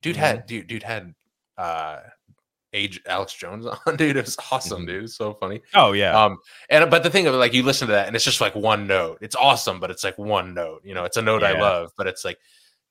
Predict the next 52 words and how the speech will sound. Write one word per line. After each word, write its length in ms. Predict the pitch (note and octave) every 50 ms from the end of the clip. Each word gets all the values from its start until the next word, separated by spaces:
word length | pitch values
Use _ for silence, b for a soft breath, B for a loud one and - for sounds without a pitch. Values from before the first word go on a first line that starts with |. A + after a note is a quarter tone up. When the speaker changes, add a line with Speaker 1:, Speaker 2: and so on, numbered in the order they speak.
| -
Speaker 1:
and 120 | - A2 A2
I'm 180 | A2+ B2+ C3
just 140 | A#2 A2 -
thinking 180 | C#3 B2 G#2 G2
what 100 | F2+ F#2+
we 140 | A#2+ D3
do. 160 | B2+ G#2 F#2+ F2+
It's 140 | F2+ - -
like, 120 | F2+ E2+ -
yeah, 180 | C3+ D3+ G2+
we're 120 | E2+ F2+ F#2+
talking 160 | - B2 A2
Speaker 2:
We're 60 | C3+
Speaker 1:
about 140 | C#3+ F#2+ F#2+
Speaker 2:
jazzy. 360 | A2 A2+ A#2+ A#2+ A#2 A2 A#2+
Speaker 1:
Chipotle 280 | G2+ E2+ D#2+ E2 E2 E2+
over 140 | E2 E2+ E2+
here, 200 | F#2 F2+ F2 F2
dude. 180 | F2 F#2+ G#2 G#2+ -
Yeah. 160 | B2 C3+ -
Speaker 2:
We're 80 | B2 C3+ A#2 -
Speaker 1:
Yeah. 200 | G2+ G2+ G#2+ A2+
Speaker 2:
jazzy. 240 | G2+ E2 E2 E2 D2+ _ _ _ _ _ _ _ _ _ -
Speaker 1:
We're 120 | G2+ G2+
getting 180 | F#2 G2 F#2 F#2+
Speaker 2:
Mm-hmm. 80 | F#2+
Speaker 1:
extended 380 | F#2+ G2 G#2 G2+ F2+ F2+ E2+ _
cords 400 | - F#2+ F#2 F2+ F2+ F2+ - -
and 80 | F#2+
shit. 260 | F2 - - F2+ E2+ E2+ E2
Speaker 2:
Yeah, 240 | F2+ G#2 F#2+ F#2 F2+
we're 160 | - A2+ B2+ B2+
avant-garde, 840 | B2+ B2+ B2+ A#2 A#2+ A2+ G#2+ G2+ E2+ F#2+ G2 G2 G2 F#2 F2 D#2+
I 100 | E2 E2+
would 160 | E2+ E2+ D#2
say. 260 | - F2+ E2+ E2 E2 D#2 - C#2
Speaker 1:
Yeah. 500 | E2 F#2+ D#2 C#2+ F#2 F2+ F2 F2 E2 E2 E2 - _ -
Speaker 2:
Uh, 20 | -
um, 400 | F#2+ F2+ E2+ D#2+ E2 E2+ D#2+ -
if, 160 | F2+ F2+ - -
if, 160 | - F#2+ - C2+
I 0 |
Speaker 1:
Yeah. 160 | E2 E2+ F2 -
Speaker 2:
think 200 | - G#2 F#2 -
we're 220 | F#2+ F2+ E2+ D#2+ - b b b b b b b b -
where 420 | C3+ D3 C#3+ C#3 B2+ B2 A#2+ - - -
I, 160 | C3 C#3 - -
I 100 | C3 C3
do 180 | B2 C3+ C3 A#2+
think 280 | - B2+ A#2 G#2 -
where 180 | A2+ A2 G2+ G2
it's, 260 | F#2 - - - -